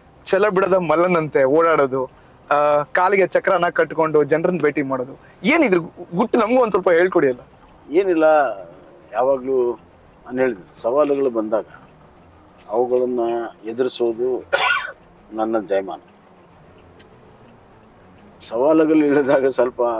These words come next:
Speaker 2: ನಿಧಾನ ಆಗಿರ್ತೀವಿ, ಸವಾಲು ಬಂದಾಗ ಇಮ್ಮಡಿ ಶಕ್ತಿ ಆಗುತ್ತೆ. ಅವನು ಎದುರಿಸಿ ಗೆಲ್ಲುವಂಥದ್ದು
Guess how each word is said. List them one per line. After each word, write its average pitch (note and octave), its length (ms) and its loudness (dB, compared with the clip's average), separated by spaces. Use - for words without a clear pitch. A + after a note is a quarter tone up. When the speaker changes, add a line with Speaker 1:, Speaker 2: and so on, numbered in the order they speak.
Speaker 2:
ನಿಧಾನ G#2+ 280 -2
ಆಗಿರ್ತೀವಿ, - 540 -10
ಸವಾಲು C#3+ 280 0
ಬಂದಾಗ B2 360 -6
ಇಮ್ಮಡಿ A#2+ 280 0
ಶಕ್ತಿ - 360 -10
ಆಗುತ್ತೆ. - 360 -20
ಅವನು F3 400 2
ಎದುರಿಸಿ D3 640 -2
ಗೆಲ್ಲುವಂಥದ್ದು B2 800 -4